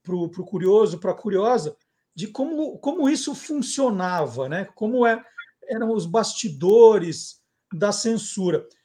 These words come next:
Então, vamos, vamos dividir em três partes, né? Você conta um pouquinho de cada uma. A gente podia falar de teledramaturgia, podia falar de música e podia falar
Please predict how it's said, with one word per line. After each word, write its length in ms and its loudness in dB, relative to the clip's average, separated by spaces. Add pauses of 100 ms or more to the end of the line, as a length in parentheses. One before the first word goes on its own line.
(140)
Então, 140 -2
vamos, 240 -2
vamos 300 -2
dividir 520 -4
em 160 -2
três 440 -4
partes, 580 -6
né? 180 -6
Você 140 -8
conta 260 -4
um 40 -4
pouquinho 400 -2
de 100 -8
cada 260 -2
uma. 320 -2 (440)
A 80 0
gente 180 -2
podia 260 2
falar 260 2
de 140 -4
teledramaturgia, 1400 0 (460)
podia 260 2
falar 280 2
de 120 -2
música 880 0
e 80 -6
podia 320 0
falar 460 0